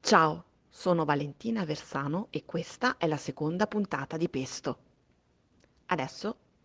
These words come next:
immagina una sigla. L'hai immaginata?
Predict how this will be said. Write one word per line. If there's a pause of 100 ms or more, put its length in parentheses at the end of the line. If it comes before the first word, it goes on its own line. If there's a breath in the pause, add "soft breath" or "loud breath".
immagina
una
sigla. (2500)
L'hai
immaginata?